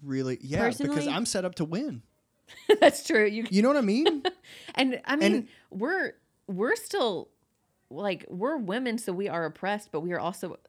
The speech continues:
Speaker 3: oppressors. Like, we're still doing okay as, you know, middle-class white women.
Speaker 2: Right, right.
Speaker 3: So
Speaker 2: Yeah.
Speaker 3: even, like, we're gonna be okay either way,
Speaker 2: And I went
Speaker 3: you
Speaker 2: through a, I guess you would call, yeah, no, for sure.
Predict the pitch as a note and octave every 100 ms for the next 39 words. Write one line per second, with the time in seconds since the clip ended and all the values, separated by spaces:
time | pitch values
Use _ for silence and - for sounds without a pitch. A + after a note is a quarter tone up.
0 | _ _ _ - E3 - G3 - G3+ F#3
1 | D#3 D#3 D#3+ F3+ G#4 - A#3 G3+ F#3 D#3+
2 | C#3+ F#3+ C3+ G#2+ - _ F#3 E3+ - F3
3 | F3 D#3+ F3+ D#3+ C3+ C#3 D3+ C3 B2 -
4 | G#3+ E3+ - C#3+ G3 F#3 G3 _ - G3
5 | E3+ D3 - G3+ G3 F#3 A3 D4 F#3 -
6 | E3+ E3 G#3+ D4 - F3+ F#3+ F3+ E3 C#3+
7 | E3+ C#3+ B2+ B2+ A3 B3 D#4 A#3+ F3 F3
8 | D3+ E3 - - _ _ _ F#3+ F#3 F#3
9 | F#3 D#3 F#3+ C#3+ D#3+ G3 G#3 E3+ D#3+ D#3+
10 | C#3 D3+ D#3+ - C#3+ D#3+